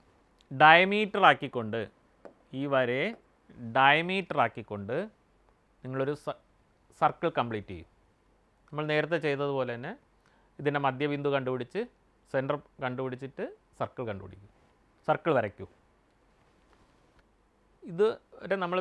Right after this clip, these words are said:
ചെയ്തത് സർക്കിളിനകത്ത് ബിന്ദു രേഖപ്പെടുത്തി, സർക്കിളിൽ ബിന്ദു രേഖപ്പെടുത്തി, അല്ലേ? ഇപ്രാവശ്യം നമുക്ക് സർക്കിളിന് പുറത്ത് നിങ്ങളൊരു മൂന്ന് ബിന്ദുക്കൾ അടയാളപ്പെടുത്തും.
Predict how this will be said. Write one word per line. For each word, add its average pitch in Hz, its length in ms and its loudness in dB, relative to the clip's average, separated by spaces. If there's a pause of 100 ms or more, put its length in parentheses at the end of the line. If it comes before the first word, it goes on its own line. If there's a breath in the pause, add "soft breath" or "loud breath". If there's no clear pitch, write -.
(100)
ചെയ്തത് 165 320 -2 (260)
സർക്കിളിനകത്ത് 160 1040 2 (220)
ബിന്ദു 170 280 -2
രേഖപ്പെടുത്തി, 170 540 -2 (1000)
സർക്കിളിൽ 208 580 6 (140)
ബിന്ദു 160 220 0
രേഖപ്പെടുത്തി, 117 480 0 (760)
അല്ലേ? 156 160 4 (560)
ഇപ്രാവശ്യം 190 540 6
നമുക്ക് 127 280 -4 (640)
സർക്കിളിന് 240 640 4 (120)
പുറത്ത് 180 480 4 (380)
നിങ്ങളൊരു 147 340 -2 (100)
മൂന്ന് 156 320 -4 (360)
ബിന്ദുക്കൾ 135 460 -4
അടയാളപ്പെടുത്തും. 98 580 -8